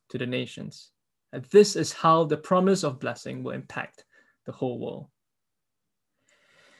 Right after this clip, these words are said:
But let's be really clear about what the intention of God is right here.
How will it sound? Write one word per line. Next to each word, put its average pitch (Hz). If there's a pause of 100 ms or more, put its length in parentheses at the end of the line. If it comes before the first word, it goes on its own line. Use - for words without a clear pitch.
(280)
But 151
let's 226
be 185
really 202
clear 202
about 147
what 151
the 147
intention 156 (180)
of 135
God 147
is - (160)
right 131
here. 123